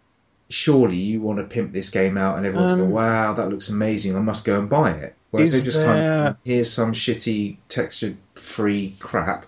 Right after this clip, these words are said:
Speaker 2: I, is
Speaker 1: Um,
Speaker 2: there a demo? Is there a demo
Speaker 1: I don't
Speaker 2: or
Speaker 1: think
Speaker 2: beta
Speaker 1: there is.
Speaker 2: limit to the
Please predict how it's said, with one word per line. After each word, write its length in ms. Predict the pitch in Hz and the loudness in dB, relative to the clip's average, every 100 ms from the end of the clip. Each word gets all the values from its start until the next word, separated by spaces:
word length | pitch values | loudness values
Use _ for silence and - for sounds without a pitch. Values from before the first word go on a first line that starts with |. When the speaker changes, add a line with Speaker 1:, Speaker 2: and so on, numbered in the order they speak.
| - - - - - | -20 -20 -20 -20 -12
Speaker 2:
I, 40 | 120 | -8
is 180 | 151 | -2
Speaker 1:
Um, 260 | - - 165 | 2 4 6
Speaker 2:
there 140 | 170 | 6
a 80 | 160 | 4
demo? 520 | 131 151 156 139 110 | 2 4 6 6 4
Is 200 | 110 117 | 2 0
there 120 | 147 131 | 2 2
a 40 | |
demo 720 | 127 127 120 113 110 110 107 - 113 | 4 2 4 4 2 0 -2 -4 -2
Speaker 1:
I 0 | |
don't 160 | 107 | 2
Speaker 2:
or 80 | 101 | 2
Speaker 1:
think 100 | 98 | 0
Speaker 2:
beta 340 | 113 110 - 120 | 0 0 2 4
Speaker 1:
there 40 | |
is. 320 | 117 117 120 | 6 4 4
Speaker 2:
limit 400 | 123 123 107 - - - | 6 6 4 0 -8 -8
to 160 | - 113 | -4 0
the 480 | 107 107 110 101 | 0 0 0 -4